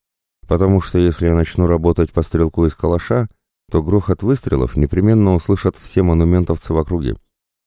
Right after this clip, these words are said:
А допустить это никак нельзя. Подхватив пистолет, я кувырнулся, уходя от возможной очереди, перекатился на спину и, держа пистолет обеими руками, начал стрелять по чёрному пятну, застывшему на верхушке стрелы крана.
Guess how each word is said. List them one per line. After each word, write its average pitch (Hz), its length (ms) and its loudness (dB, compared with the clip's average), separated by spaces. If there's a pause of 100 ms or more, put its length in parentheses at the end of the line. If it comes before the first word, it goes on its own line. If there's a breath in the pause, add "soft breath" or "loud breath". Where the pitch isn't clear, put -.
А 71 140 0
допустить - 560 -2
это 127 200 0
никак 80 320 -2
нельзя. 69 360 0 (720)
Подхватив 65 480 -4
пистолет, 69 500 -2 (420 soft breath)
я 139 160 2
кувырнулся, 90 840 0
уходя 71 380 0
от - 80 -6
возможной 71 440 0
очереди, 69 540 -2 (360 soft breath)
перекатился 113 580 0
на 67 100 2
спину 107 420 0 (420)
и, 71 120 4
держа 69 320 0
пистолет 69 460 -2
обеими 67 360 2
руками, 73 520 0 (160)
начал 95 380 0
стрелять 85 420 -2
по 82 120 -2
чёрному 78 420 0
пятну, 92 420 0 (280)
застывшему 80 680 -2
на 76 100 2
верхушке 71 520 -2
стрелы 71 340 -2
крана. 55 380 -6